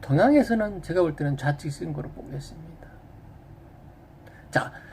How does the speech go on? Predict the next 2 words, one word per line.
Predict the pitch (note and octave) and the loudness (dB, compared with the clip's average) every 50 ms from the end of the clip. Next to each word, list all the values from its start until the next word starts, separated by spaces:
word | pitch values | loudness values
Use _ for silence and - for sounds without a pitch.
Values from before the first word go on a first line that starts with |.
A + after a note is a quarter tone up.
| - - - - | -18 -18 -14 -10
겉으로는 | - - F#3+ G3 - - - C4+ D4 C#4+ C#4 C4+ C#4 C#4+ D4 C#4+ C#4 B3+ A3 D#3 C#3 - - - - - - - - - - - - - - - - - - - - - - - | 2 4 4 4 4 6 8 10 12 12 12 12 12 12 12 12 12 12 10 8 6 2 -2 -12 -20 -20 -20 -20 -20 -20 -18 -20 -20 -20 -20 -20 -20 -20 -20 -20 -20 -20 -16 -6
조국 | - - G3+ A#3 B3 B3 A3+ A3+ B3 B3 A#3+ A#3 A3+ A3+ A3+ A3 F4+ - - | 4 8 10 10 10 10 8 8 8 10 10 10 10 10 8 8 6 2 0